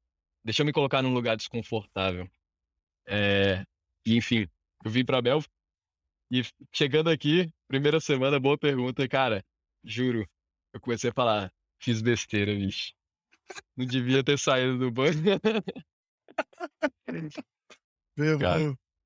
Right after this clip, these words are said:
Speaker 1: ferrou. Eu entrei assim, era muita informação, a galera muito agilizada, inteligente e tudo mais, e eu fiquei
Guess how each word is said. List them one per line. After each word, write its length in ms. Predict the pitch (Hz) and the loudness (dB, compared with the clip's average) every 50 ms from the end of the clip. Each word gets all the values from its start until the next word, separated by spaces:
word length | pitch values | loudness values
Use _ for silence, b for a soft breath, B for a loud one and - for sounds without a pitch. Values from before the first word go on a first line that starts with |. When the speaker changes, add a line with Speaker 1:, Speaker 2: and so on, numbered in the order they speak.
| _ _ _ - | _ _ _ 0
Speaker 1:
ferrou. 480 | 156 180 202 170 165 165 170 170 156 | 2 2 4 4 4 4 4 4 4
Eu 140 | 139 147 160 | 4 4 2
entrei 300 | 170 165 156 160 160 175 | 2 2 2 2 2 2
assim, 420 | 175 160 - - 165 160 170 175 151 - _ _ - | 2 -2 -4 -4 -4 -2 -2 -2 -4 -6 _ _ -12
era 180 | - 139 151 160 | -4 0 0 0
muita 260 | 156 156 165 160 - | 2 0 0 -2 -2
informação, 720 | 175 - - 160 156 165 156 151 - - - 139 139 151 | -4 -2 -2 0 0 2 0 -2 -2 -6 -6 -2 -2 0
a 60 | 147 143 | 0 0
galera 340 | 131 139 135 139 151 151 | 2 2 2 2 0 0
muito 380 | 143 135 135 135 147 160 - 185 | 0 0 0 0 -2 0 0 0
agilizada, 800 | 151 143 131 156 151 160 143 123 127 120 120 127 139 143 143 139 | 0 0 0 -2 -2 -2 -4 -2 -2 0 0 2 2 0 0 -2
inteligente 720 | 143 - 143 135 139 131 120 131 127 127 135 139 139 - | -2 -2 -2 -2 -2 -2 -2 -4 -4 -2 -4 -4 -6 -10
e 40 | |
tudo 180 | - 139 135 135 | -12 -8 -6 -4
mais, 240 | 127 120 127 127 127 | -2 -2 -2 -2 -4
e 40 | 139 | -6
eu 60 | 135 | -6
fiquei 400 | - - - 147 143 139 127 | -6 -6 -4 -4 -2 -2 -4